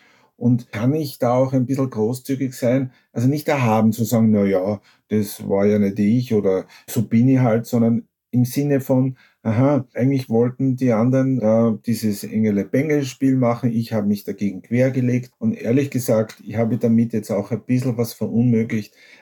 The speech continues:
Also so diese Fähigkeit zu haben, ihnen zu schauen, was trage ich dazu bei und dann auch ein bisschen liebevoller mit mir zu sein und nicht mich dann dafür vielleicht abwatschen,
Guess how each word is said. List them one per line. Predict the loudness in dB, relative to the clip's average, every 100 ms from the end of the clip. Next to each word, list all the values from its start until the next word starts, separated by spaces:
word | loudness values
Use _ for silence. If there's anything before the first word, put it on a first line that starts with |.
| -6
Also | -2 0
so | 0
diese | -2 0 0
Fähigkeit | 0 -2 0 0 0 -2 -2
zu | -2 0
haben, | 2 2 -2 -6 _ _
ihnen | 0 2 2 0 -6 -12
zu | -4 -2
schauen, | 0 2 2 2
was | -2 -2
trage | -2 0 -2
ich | -2
dazu | -6 -4 -6
bei | 0 2 2
und | 2 0
dann | -2 0
auch | -2 -2 _ _ _ -10
ein | -4
bisschen | 0 0 -2
liebevoller | -2 0 -2 0 2 2
mit | 0 -2
mir | -2
zu | -2 -2
sein | 0 2 2
und | 2
nicht | 0 -2
mich | -4 -4
dann | -2 -2 0
dafür | -2 -4 -4
vielleicht | -4 -6 -6
abwatschen, | -6 -2 0 0 -2 -6 -6